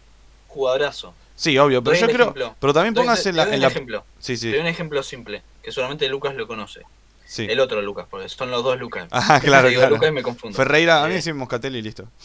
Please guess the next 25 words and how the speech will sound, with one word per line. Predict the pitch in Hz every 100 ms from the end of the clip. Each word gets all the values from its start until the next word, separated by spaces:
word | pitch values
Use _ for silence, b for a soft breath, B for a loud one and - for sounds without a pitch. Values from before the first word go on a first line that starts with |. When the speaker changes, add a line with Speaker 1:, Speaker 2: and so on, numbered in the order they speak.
| B B B -
Speaker 1:
bueno, | 107
Moscatelli | 107 107 113 127 151
y | 160
Ferreira. | 107 98 - _
Speaker 2:
<laughs> | _
Exacto. | 104 107 90 92
Speaker 1:
Bueno, | - B B B B
eh, | 127 131 123 123 123 123 _ _ _ _ _ _ _ _ _ _ 127
les | 131
explico. | 147 160 156 131 120
Ahí | 151
viene | 190 202
un | 170
ejemplo | 185 175
muy | 156 147
simple. | 135 120 113 104 - _ b b b b _ -
En | 143
la | 160
selección | 151 151 202
del | 180
dos | 147
mil | 151 156
ocho | 170 - 175 127
estaba | - 113 - 131 135 143 151 - _ 110
Riquelme, | 135 135 147 175 202 208 208